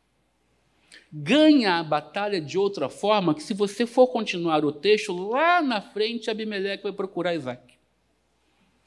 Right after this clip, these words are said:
E será um acordo de paz, que não seria possível se Isaac respondesse com as forças que ele mesmo tinha.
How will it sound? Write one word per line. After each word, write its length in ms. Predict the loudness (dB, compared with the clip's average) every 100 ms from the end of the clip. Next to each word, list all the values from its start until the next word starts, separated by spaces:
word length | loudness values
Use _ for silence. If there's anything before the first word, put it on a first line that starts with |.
| -8
E 60 | -6
será 300 | -2 0 0
um 80 | -2
acordo 400 | -6 -8 -10 -10
de 100 | -14
paz, 520 | -18 -18 -18 -20 -20 _ _ _ _ _ _ _ _ _
que 140 | 0 2
não 360 | 8 8 8
seria 440 | 6 0 0 0 -2
possível 720 | -4 -10 -8 -8 -8 -10 -12 _ _ _ _ _ _ _
se 200 | -4 0
Isaac 680 | 2 2 2 0 0 -8 -16 -8
respondesse 1040 | -2 -2 0 0 2 4 4 0 -14 -20 _ _ _ _
com 100 | -2
as 120 | -2
forças 580 | 2 2 2 0 -4 -4
que 240 | -10 -4
ele 200 | -4 -4
mesmo 320 | -2 -2 -2 -8
tinha. 420 | -10 -14 -18